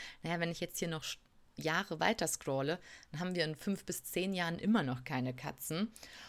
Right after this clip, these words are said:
Und dann habe ich da so ein Katzenpärchen gefunden, das sind Geschwister gewesen. Die klangen sehr, sehr gut und da stand auch, "Ist für Anfänger", die sind sehr zutraulich und,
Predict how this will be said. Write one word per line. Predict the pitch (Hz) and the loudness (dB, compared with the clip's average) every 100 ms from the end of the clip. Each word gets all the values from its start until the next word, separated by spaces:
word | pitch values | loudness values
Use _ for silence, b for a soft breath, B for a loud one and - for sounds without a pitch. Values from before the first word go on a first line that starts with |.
| B - | B -2
Und | 180 180 175 170 | 2 2 0 -4
dann | 175 165 | -6 -2
habe | 226 294 | -2 -2
ich | |
da | - 220 | 0 0
so | 196 | 0
ein | 185 | -4
Katzenpärchen | - 233 - - 262 240 247 247 254 240 | -4 -6 -4 -6 -4 2 2 2 2 2
gefunden, | 240 - 240 | 2 0 2
das | 208 - | 2 -2
sind | 190 | -6
Geschwister | 165 - 180 202 - 233 | -4 -4 -2 -2 0 0
gewesen. | 220 220 240 220 240 247 - - _ _ - - - - | 2 2 2 4 2 2 -2 -20 _ _ -18 -18 -16 -12
Die | 170 | -10
klangen | - 190 208 208 | 0 2 4 2
sehr, | 175 180 180 B B B B - - | 6 6 6 B B B B -14 -2
sehr | 175 214 | 4 4
gut | 202 - 233 240 | 4 2 2 2
und | 170 | 2
da | 170 | -2
stand | - 180 175 | -2 -2 -2
auch, | 175 | -4
"Ist | 170 - | -4 -2
für | - | 0
Anfänger", | 220 226 - 208 196 | 2 0 0 0 2
die | 180 | 0
sind | 160 175 - | -4 -4 -2
sehr | 202 | -2
zutraulich | - 208 - - 190 190 185 - | -2 -6 -6 -2 0 2 -2 -2
und, | 165 165 | -2 -2